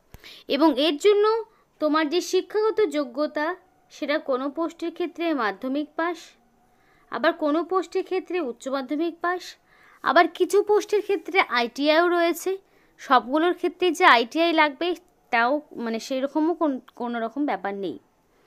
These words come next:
তো এই ভিডিওর মাধ্যমে A to Z সম্পূর্ণ আলোচনা হবে। সম্পূর্ণ ভিডিওটি যদি তোমরা দেখো, তাহলে A to Z সমস্ত তথ্য এই ভিডিওর মাধ্যমে জানতে পারবে,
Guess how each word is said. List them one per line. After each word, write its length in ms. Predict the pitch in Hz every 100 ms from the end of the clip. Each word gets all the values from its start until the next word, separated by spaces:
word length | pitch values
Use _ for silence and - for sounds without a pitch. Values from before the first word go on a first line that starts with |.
| _ _ - - _
তো 120 | 277
এই 280 | - 285 403
ভিডিওর 320 | 359 359 415
মাধ্যমে 640 | 392 269 254 330 330 359 -
A 240 | 262 240
to 100 | 302
Z 160 | 277 330 -
সম্পূর্ণ 560 | - - 247 240 302 320
আলোচনা 560 | 302 233 247 285 285
হবে। 360 | 285 240 214 339 - _ _ _ _ _ _
সম্পূর্ণ 560 | - - 285 294 381 403
ভিডিওটি 320 | 294 285 294
যদি 160 | 294 294
তোমরা 240 | 302 285 302
দেখো, 340 | 240 208 277
তাহলে 440 | 285 254 262 226 254
A 100 | 285
to 60 | 254
Z 140 | 294
সমস্ত 520 | - 277 254 311 -
তথ্য 500 | 349 262 226 - -
এই 280 | 277 240 262
ভিডিওর 300 | 226 226 240
মাধ্যমে 420 | 240 220 240 247
জানতে 360 | 226 190 190 233
পারবে, 380 | 247 247 262